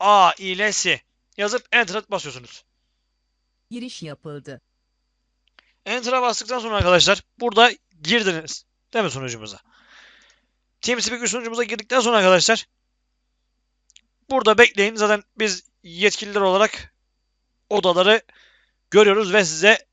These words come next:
Speaker 1: dönüş yaparız. Es-, T S üç eski sürüm linki açıklama kısmında bulunuyor arkadaşlar. Oradan, e, TeamSpeak üç aynı, aynı Discord gibi bir sunucu arkadaşlar. Yani uygulama.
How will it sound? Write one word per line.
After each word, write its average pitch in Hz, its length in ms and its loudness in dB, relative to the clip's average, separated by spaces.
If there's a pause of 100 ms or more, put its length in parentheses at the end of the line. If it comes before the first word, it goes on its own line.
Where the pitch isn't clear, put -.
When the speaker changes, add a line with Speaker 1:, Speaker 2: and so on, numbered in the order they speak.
(840)
Speaker 1:
dönüş 220 260 2
yaparız. 180 520 0 (1900)
Es-, 180 280 0
T 226 200 4
S 247 100 4
üç 240 80 0
eski 233 240 0
sürüm 247 280 2 (680)
linki 196 560 0 (220)
açıklama 220 280 2
kısmında 151 360 -6
bulunuyor 226 240 -2
arkadaşlar. 214 440 2 (100)
Oradan, 214 380 4 (1800)
e, 147 60 -4
TeamSpeak 247 480 -4
üç - 260 -2 (200)
aynı, 233 560 6 (640)
aynı 208 380 6
Discord - 320 -2
gibi 202 160 -8
bir 220 60 -4
sunucu 220 280 0
arkadaşlar. 175 520 0 (280)
Yani 160 200 -8
uygulama. 202 480 2